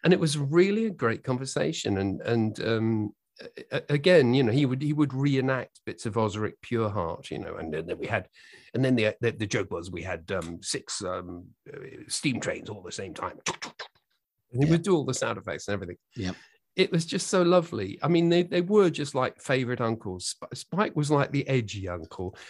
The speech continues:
Speaker 1: Harry was like the uncle you go to with your troubles. And Michael be the uncle who you went to just to entertain you because they were just so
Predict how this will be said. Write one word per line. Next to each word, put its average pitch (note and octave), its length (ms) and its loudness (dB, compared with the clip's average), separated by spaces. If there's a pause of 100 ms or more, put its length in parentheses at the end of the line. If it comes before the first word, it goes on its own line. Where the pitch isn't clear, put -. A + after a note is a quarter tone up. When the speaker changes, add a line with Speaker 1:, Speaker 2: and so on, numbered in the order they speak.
(140)
Speaker 1:
Harry F3 300 0
was C#3+ 120 0
like C3+ 200 2
the A#2 100 0
uncle A#2 240 -2
you G#2 160 -4
go G#2 220 -2
to G2+ 200 -6
with F#2 100 -6
your F#2+ 240 -6
troubles. F2+ 500 -4
And G2+ 120 2
Michael A#2+ 320 2
be A2+ 180 -4
the G2+ 120 -2
uncle G2 300 -2
who G2 100 -8
you G2 120 -4
went F#2+ 200 -4
to - 160 -12
just - 320 -8
to F2+ 100 -6 (220)
entertain G#2 560 -6
you G2+ 100 -8
because G2+ 300 -12
they G#2 100 -4
were F#2 80 -8
just - 260 -10
so F#2+ 200 -6